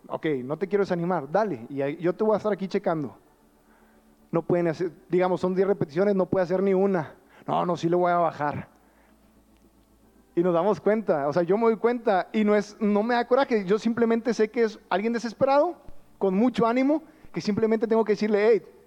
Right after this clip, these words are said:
tranquilo, yo quiero hacer esto, yo que-, espérate, espérate, todavía no, a su tiempo".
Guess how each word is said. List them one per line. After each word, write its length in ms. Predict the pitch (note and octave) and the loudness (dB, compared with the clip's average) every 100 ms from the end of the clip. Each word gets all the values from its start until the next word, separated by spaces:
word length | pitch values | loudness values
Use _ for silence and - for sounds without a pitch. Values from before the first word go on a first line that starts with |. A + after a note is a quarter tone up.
| _ _ _ - | _ _ _ -14
tranquilo, 580 | D3+ - A#3+ E4+ A3 - _ _ _ - | -12 -4 -2 -2 -4 -12 _ _ _ -6
yo 100 | B3+ | -4
quiero 200 | C#4+ B3+ | -2 0
hacer 160 | C#4+ | 0
esto, 160 | C#4 D4 | 0 -2
yo 100 | C#4 | -4
que-, 140 | - _ | -6 _
espérate, 680 | D#3+ - G3+ A#3 - C4 C3+ _ _ _ _ _ _ | -16 -6 -4 -4 -6 -8 -8 _ _ _ _ _ _
espérate, 500 | - - F#3 G3+ D#3 | -12 -8 -6 -4 -6
todavía 360 | - C3+ C#3+ E3 | -8 -14 -8 -4
no, 260 | F3 D3+ _ _ | -4 -6 _ _
a 120 | - | -20
su 120 | - | -18
tiempo". 520 | C3 E3 F#3 F#3+ B2+ | -6 -2 -2 -4 -10